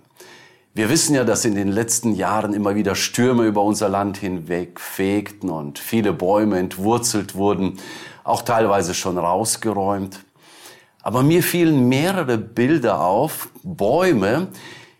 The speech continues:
die so ein bisschen geneigt standen. Also nicht ganz umgekippt, nicht entwurzelt, aber durch den Sturm irgendwie so gedrückt, dass sie sich neigten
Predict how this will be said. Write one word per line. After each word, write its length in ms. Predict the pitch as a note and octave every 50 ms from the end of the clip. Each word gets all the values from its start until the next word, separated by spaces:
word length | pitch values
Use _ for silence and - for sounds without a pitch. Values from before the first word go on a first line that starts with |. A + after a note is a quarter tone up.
| _ _ _ -
die 100 | A#2+ A#2+
so 120 | G#2+ C#3+
ein 140 | C3+ B2+ B2
bisschen 480 | B2+ F#3+ F3+ - - - F3+ D#3+ C3+ A#2
geneigt 640 | D#3 C#3 C#3+ C#3 C3+ C#3 D3+ D3+ D3 - - -
standen. 720 | - - - - - G2+ F2+ D#2 - - - - - - - _ - -
Also 180 | F#2+ F2+ F#2
nicht 240 | F#2+ A2 A2 A2 -
ganz 300 | G#2+ F2+ F2+ E2+ - -
umgekippt, 840 | - B2 A#2 D#3 F3 E3+ F#3 F3 F3+ - F3 F#3 F3+ - - -
nicht 200 | G#2 G#2 - -
entwurzelt, 840 | - F#3 - - - F#2 G2+ B2+ F3 F#3+ F#3+ - - E3+ E3 D#3 - - - - - - - - - - - -
aber 200 | - - A2+ A#2+
durch 220 | A#2 B2+ B2 B2
den 180 | - - C3 B2
Sturm 500 | - - - - - E3 D#3+ D#3+ D3 -
irgendwie 360 | B2 C3 C3+ C3+ - B2 A#2+
so 340 | G#2+ - - C#3 C#3 D3 D3
gedrückt, 540 | B2+ C3+ B2+ G#2+ B2 A#2+ C#3 C3+ - - B2
dass 140 | B2 - -
sie 80 | A2
sich 280 | G#2 - A2+ G#2 - -
neigten 760 | A2 G#2+ A2 A2 B2 C#3 D#3+ D3 - - - C3+ C#3+ C#3 C#3+